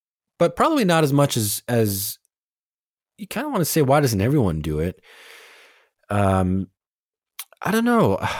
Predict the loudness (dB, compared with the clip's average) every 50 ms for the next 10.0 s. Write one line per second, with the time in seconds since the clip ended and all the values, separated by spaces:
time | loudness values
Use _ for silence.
0 | -10 -14 -16 -20 _ _ _ _ _ -14 -12 -12 -10 -6 -2 -2 0 0 0 2
1 | 4 4 4 4 4 4 2 2 2 2 2 2 2 0 -2 -2 -2 -2 0 2
2 | 2 2 2 2 2 0 -2 -4 -2 0 0 0 0 -2 -4 -6 -2 0 2 2
3 | 4 4 2 2 2 2 2 0 0 -2 -6 -10 -14 -16 -8 -2 0 2 4 4
4 | 4 4 4 4 4 4 4 4 4 2 0 0 0 0 -2 -2 -2 -2 -2 -2
5 | -2 -2 -2 -2 0 2 2 2 2 2 2 0 0 -2 -4 -4 -6 -4 -2 -2
6 | 0 -2 -2 -2 -2 0 0 2 0 0 -2 -2 -4 -4 -2 0 0 2 0 0
7 | 0 0 0 0 -2 -4 -8 -6 -4 -2 0 0 0 0 0 -2 0 0 -2 -2
8 | -4 -8 -12 -14 -18 _ -8 -6 -6 -6 -6 -6 -6 -6 -6 -4 -4 -2 -2 0
9 | 0 -2 -2 -4 -6 -8 -10 -6 -4 -4 -4 -2 0 0 0 2 2 0 0 -2